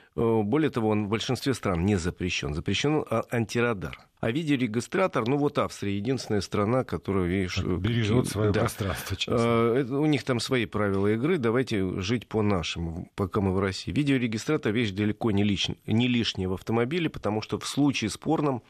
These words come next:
Speaker 1: она всегда может сказать, как было на самом деле. Это касается и нарушений правила, или, не дай бог, аварии, или еще чего-то. У нас, более того, М В Д внесло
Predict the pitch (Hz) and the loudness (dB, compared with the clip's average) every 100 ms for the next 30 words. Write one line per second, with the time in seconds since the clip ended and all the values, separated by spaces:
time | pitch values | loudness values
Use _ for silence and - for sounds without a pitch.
0 | - 107 117 - 107 131 123 117 104 - | -2 0 0 -2 0 0 2 0 -2 -6
1 | - 107 107 120 110 90 104 104 95 - | -6 0 0 0 -2 0 2 2 2 0
2 | 95 92 87 69 - - - 139 131 110 | 0 0 0 -4 -6 -8 -4 -2 0 0
3 | 110 101 - 101 104 - 107 85 - 139 | 0 0 0 2 2 2 0 0 2 2
4 | 143 113 95 92 87 90 98 98 87 80 | 4 2 2 0 -2 -2 0 0 0 -2
5 | - 92 120 113 87 85 87 - 101 110 | -4 -2 -2 0 -2 -2 -2 -2 -2 -2
6 | 82 65 82 - - 127 156 170 117 139 | -2 -6 -12 -16 -2 2 4 2 0 2
7 | 147 131 - 117 147 160 - 110 104 110 | 4 2 2 0 2 2 2 0 2 0
8 | 143 123 113 - 123 135 | 0 2 0 0 2 2